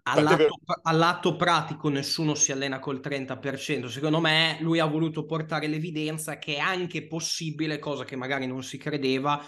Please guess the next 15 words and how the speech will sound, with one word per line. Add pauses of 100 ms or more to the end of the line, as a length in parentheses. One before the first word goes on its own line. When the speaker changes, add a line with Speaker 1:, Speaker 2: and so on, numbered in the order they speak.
(180)
Speaker 2:
che
con
carichi
estremamente
bassi,
ma
se
portati
al
cedimento, (240)
potessero
generare
ipertrofia.
Poi
no-,